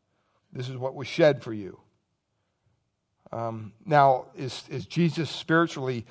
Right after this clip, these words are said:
present here in our communion service? Well, sure he is.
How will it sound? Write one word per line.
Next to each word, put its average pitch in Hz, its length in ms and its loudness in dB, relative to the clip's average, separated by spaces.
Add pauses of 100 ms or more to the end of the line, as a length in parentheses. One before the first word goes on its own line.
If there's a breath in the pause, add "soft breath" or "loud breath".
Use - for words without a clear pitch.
(120)
present 175 640 2 (220 loud breath)
here 156 360 2
in 175 160 -2
our 139 120 4
communion 156 480 -2
service? 196 380 -4
Well, 214 100 -6
sure 254 340 -2
he 208 140 0
is. 101 440 -10